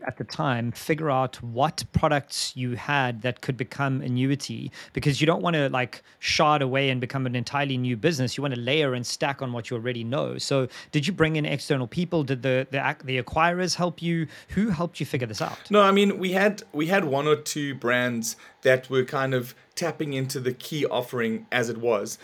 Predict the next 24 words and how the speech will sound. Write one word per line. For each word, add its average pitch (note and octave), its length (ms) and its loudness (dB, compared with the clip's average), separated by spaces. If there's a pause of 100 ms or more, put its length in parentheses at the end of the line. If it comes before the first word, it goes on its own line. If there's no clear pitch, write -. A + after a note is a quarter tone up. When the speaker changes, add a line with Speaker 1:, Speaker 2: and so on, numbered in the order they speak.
Speaker 2:
So D#3+ 160 0
there D#3+ 160 4
were D#3 100 4
one E3+ 180 2
or E3 60 0
two D#3+ 220 -4
small D3 340 0
brands B2+ 400 2
that A#2 160 -6
we B2 100 -4
were A#2+ 140 -4
doing B2 260 0
social B2+ 380 -2
media A#2+ 300 -4
for, - 220 -6
even E3 280 -2 (240)
from C#3 220 -2
twenty D3 300 -2
ten C#3 260 0
in B2 40 0
those A#2+ 220 2
early C3 240 4
days. G#2+ 400 2
Speaker 1:
Okay. A2 80 -12